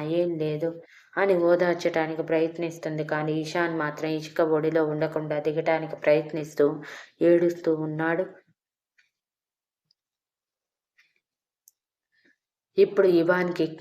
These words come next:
ఇషాన్కి కేవలం ఇవాన్ మీద మాత్రమే నమ్మకం ఉంది. అందుకే ఇవాన్ని ఎత్తుకోమన్నట్టు చూస్తూ ఉంటే,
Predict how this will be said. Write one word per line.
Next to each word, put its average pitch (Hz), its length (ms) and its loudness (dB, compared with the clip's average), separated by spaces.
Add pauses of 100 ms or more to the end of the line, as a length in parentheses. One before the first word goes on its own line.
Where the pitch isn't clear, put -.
(140)
ఇషాన్కి 185 560 0
కేవలం 165 560 2
ఇవాన్ 160 420 0
మీద 160 300 -4
మాత్రమే 165 580 -4
నమ్మకం 147 480 -4
ఉంది. 151 260 -6 (420)
అందుకే 175 400 -2 (380)
ఇవాన్ని 190 420 4
ఎత్తుకోమన్నట్టు 160 920 0
చూస్తూ 170 480 0
ఉంటే, 151 320 0